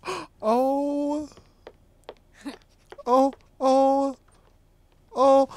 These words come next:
Oh! Oh!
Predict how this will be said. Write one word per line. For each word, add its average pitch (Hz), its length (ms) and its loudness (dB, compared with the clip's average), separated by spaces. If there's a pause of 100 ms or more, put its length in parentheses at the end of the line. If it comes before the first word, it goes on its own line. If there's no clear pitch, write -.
(140)
Oh! 240 1160 6 (1800)
Oh! 247 680 -8